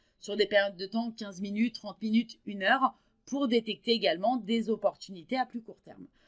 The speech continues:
Donc chacun d'entre vous, même si vous êtes tous différents, vous êtes reliés par une chose, la bourse, l'analyse technique, le Wallmaster, euh, et là, bah, les divergences sont peut-être pour vous la clé,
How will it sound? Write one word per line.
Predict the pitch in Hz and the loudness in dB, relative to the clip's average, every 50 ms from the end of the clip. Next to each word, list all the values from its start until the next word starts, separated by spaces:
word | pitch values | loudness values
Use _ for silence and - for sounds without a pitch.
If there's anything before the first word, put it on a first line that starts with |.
| _ _ - | _ _ -2
Donc | 214 226 220 | 0 2 4
chacun | - 294 294 294 - 302 294 | 6 6 6 6 4 0 0
d'entre | 277 269 254 240 226 - 233 208 | 0 0 -2 -4 -6 -8 -10 -6
vous, | 196 226 302 415 - _ _ _ _ _ _ | -2 -2 -2 -2 -2 _ _ _ _ _ _
même | 220 240 254 | -2 0 0
si | 233 - 233 220 | 0 -2 -6 -8
vous | 220 202 214 | -4 -2 -2
êtes | 208 208 _ | -2 -2 _
tous | - 311 339 330 285 254 | 0 0 0 0 -2 -4
différents, | 247 262 226 - 226 208 208 226 285 330 - _ _ _ _ _ - | -4 -6 -4 -2 -2 0 0 0 -2 -2 -4 _ _ _ _ _ -8
vous | 208 220 240 | 0 2 2
êtes | 240 - | 2 2
reliés | - - 247 247 220 226 269 269 269 | -2 -6 -6 -4 -2 -2 -2 -2 -2
par | - 196 190 220 214 | -2 -2 -2 -4 -6
une | 208 196 | -8 -4
chose, | - 277 277 262 - - _ - | 0 2 2 2 0 -6 _ -4
la | 175 190 190 | -2 -2 0
bourse, | 185 247 330 403 - - - - _ _ _ _ _ | 2 2 0 0 -2 -6 -10 -12 _ _ _ _ _
l'analyse | 214 220 240 247 247 240 233 233 226 226 | 2 4 4 4 4 2 -2 -4 -6 -8
technique, | - 240 226 - 247 302 381 - - - - _ _ _ _ - | -8 -10 -6 -4 -4 -4 -4 -8 -14 -18 -18 _ _ _ _ -2
le | 202 233 277 302 | 2 2 6 8
Wallmaster, | 302 285 269 262 247 240 233 - - 294 302 339 330 277 226 - _ _ _ _ _ - | 8 6 6 4 0 -2 -4 -4 -2 -2 -2 0 -2 -4 -10 -10 _ _ _ _ _ -4
euh, | - 196 185 180 175 175 175 170 175 175 170 165 151 - | -2 -2 -2 -2 -4 -8 -8 -10 -10 -8 -8 -10 -10 4
et | - 220 | 6 6
là, | 220 262 277 | 8 8 6
bah, | - 208 185 | 4 4 2
les | 196 233 | 0 -2
divergences | 220 202 240 233 233 214 220 240 302 311 254 240 220 - _ _ | -4 -4 -2 0 0 0 2 2 0 0 0 -2 -8 -10 _ _
sont | _ - 208 220 | _ -16 -8 -2
peut-être | 220 226 226 254 233 233 | 0 0 0 0 -2 -4
pour | - 214 220 214 | -6 -8 -8 -4
vous | 190 233 269 269 | -2 0 0 2
la | 247 233 220 214 | 2 2 2 2
clé, | 214 - - 240 277 311 - | 0 0 2 2 2 2 0